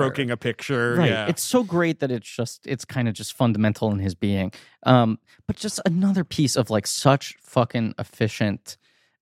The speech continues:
Speaker 2: um, uh, character building, right? That it's like, our introduction to Cillian Murphy is him doing the video message. Basically the thing that, like,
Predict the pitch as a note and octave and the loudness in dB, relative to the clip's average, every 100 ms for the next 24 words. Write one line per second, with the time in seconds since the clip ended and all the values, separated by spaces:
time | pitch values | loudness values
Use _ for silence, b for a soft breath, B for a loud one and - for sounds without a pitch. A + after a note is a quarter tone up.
0 | - A#2 G#2+ G#2 G2+ G2 - - - - | -2 2 2 2 2 0 -4 -8 -20 -2
1 | - A#2 G#2 - C#3+ G#2+ A2 F#2 F2 - | 2 4 2 2 2 2 -4 -10 -10 -12
2 | - - _ B2 B2 - - - _ _ | -16 -18 _ -4 -2 -4 -10 -18 _ _
3 | _ _ _ C#3 A#2 A2+ - G#2+ - C#3 | _ _ _ 0 2 0 -2 -2 2 2
4 | F3 F#3 F#3 G3 - F3 F3 C#3 A#2+ - | 2 0 -2 -4 -2 0 0 0 -2 -2
5 | A#2 A2 - A#2 - A#2+ B2 A2 A2 A2+ | 0 0 0 -2 2 4 4 4 2 2
6 | G#2 F#2+ F#2+ F#2+ F#2+ - G#2+ - E3 - | 2 -2 -2 -2 -4 -4 -6 2 2 2
7 | A3+ G3+ E3+ D3+ - E3+ E3 D3 A#2+ A2 | 0 0 0 0 2 4 4 2 0 -2
8 | - | -2